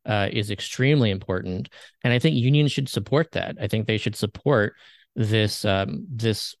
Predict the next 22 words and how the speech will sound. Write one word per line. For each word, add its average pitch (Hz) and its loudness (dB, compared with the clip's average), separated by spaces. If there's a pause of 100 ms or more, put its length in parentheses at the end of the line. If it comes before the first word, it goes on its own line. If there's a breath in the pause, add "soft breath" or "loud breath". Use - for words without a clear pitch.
informal 110 0
care 139 0
work 98 -8
as 98 -2
being 104 -2
valuable 98 -2 (140)
too. - -2 (260)
I 110 -4
think 107 -2
we 110 2
all 139 2
should, - -8 (120)
uh, 92 -2
especially 107 0
as, 98 0
again, 107 0 (360 loud breath)
more 113 4
automation, 104 0 (480 soft breath)
uh, 98 -2
unpaid 113 0
care 113 0
work 107 0